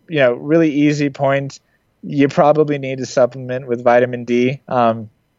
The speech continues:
you know, by the way, interesting fact, <laughs> um, uh, thirty minutes in the sun leads to, you know, blood serum levels that are comparable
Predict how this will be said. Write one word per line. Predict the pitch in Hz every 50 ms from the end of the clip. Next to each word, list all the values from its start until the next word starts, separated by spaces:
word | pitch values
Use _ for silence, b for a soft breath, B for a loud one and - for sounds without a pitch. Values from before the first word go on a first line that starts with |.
| _ _ _ _ _ _ - - -
you | - 147
know, | 139 131
by | 120 135 135 139
the | 139
way, | 139 135 127 123
interesting | 131 135 139 - 151 139 - 147 135 127
fact, | - - 131 127 131 131 - - - - -
<laughs> | - -
um, | 160 143 123 131 123 b b b b b b b _ -
uh, | - 139
thirty | 139 - - 185 170 165 160 180
minutes | 170 165 156 160 156 143 151
in | 143
the | 139 131
sun | 120 - - - 127 127 131 143 156 170 190 - _ -
leads | 139 135 135 139 135 - -
to, | - 139 131 131 127 127 123 - -
you | 127
know, | 123 113
blood | 113 123 131 131 135 135 135
serum | - - - 131 131 131 135 143
levels | 143 151 147 156 160 165 156 143
that | 147 135
are | 127 123
comparable | 117 - 135 123 127 131 135 135 131 135 147 - - -